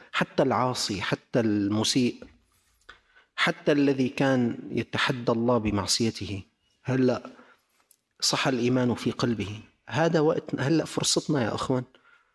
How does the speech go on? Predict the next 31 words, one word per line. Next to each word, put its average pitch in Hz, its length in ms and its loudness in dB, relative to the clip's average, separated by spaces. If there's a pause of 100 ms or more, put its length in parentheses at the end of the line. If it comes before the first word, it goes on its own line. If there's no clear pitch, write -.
(200)
ويا 123 220 2
أخوات، 123 380 0
روحوا 165 240 2
كلكم 175 340 0
اشتغلوا - 380 -2
في - 80 -2
الدعوة، 123 360 -2 (560)
روحوا 165 280 2
زوروا 139 320 2
الناس، 120 520 0 (600)
قربوهم 127 580 2
إلى 117 160 0
الله، 120 380 2
ادعوهم 113 460 0
إلى 110 160 0
الله، 110 480 -2 (1120)
ادعوهم 135 420 0
إلى 117 160 0
الامتثال 113 600 0
لأمر 110 220 0
الله 107 300 0
تعالى. 107 460 -4 (1300)
آه، 107 260 -2
خذوا 147 400 2
بأيديهم 117 680 2
لحضور 117 400 -2
مجالس 110 580 0
العلم، 110 400 -2
خذوا 139 280 0
بأيديهم 113 500 0
للمسجد. 110 800 -2